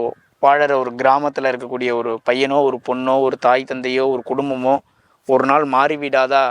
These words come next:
என்ற ஒரு கேள்விக்குறியில் தான் ஒவ்வொரு நாளும் நாங்கள் பயணப்பட்டு ஒவ்வொரு வீடியோவை பதிவு செய்து கொண்டிருக்கிறோம். இன்றைய வீடியோவில் நாம் சொல்லக்கூடிய ஒரு விஷயம் என்ன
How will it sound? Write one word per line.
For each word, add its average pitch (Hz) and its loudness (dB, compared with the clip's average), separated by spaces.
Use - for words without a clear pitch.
என்ற 131 -4
ஒரு 120 -4
கேள்விக்குறியில் 143 -2
தான் 139 0
ஒவ்வொரு 127 0
நாளும் 139 0
நாங்கள் 123 -6
பயணப்பட்டு 131 -4
ஒவ்வொரு 123 -4
வீடியோவை 131 0
பதிவு 135 -4
செய்து 131 -4
கொண்டிருக்கிறோம். 120 -2
இன்றைய 160 2
வீடியோவில் 165 2
நாம் 131 -6
சொல்லக்கூடிய 139 -2
ஒரு 127 -2
விஷயம் 139 -4
என்ன 127 -4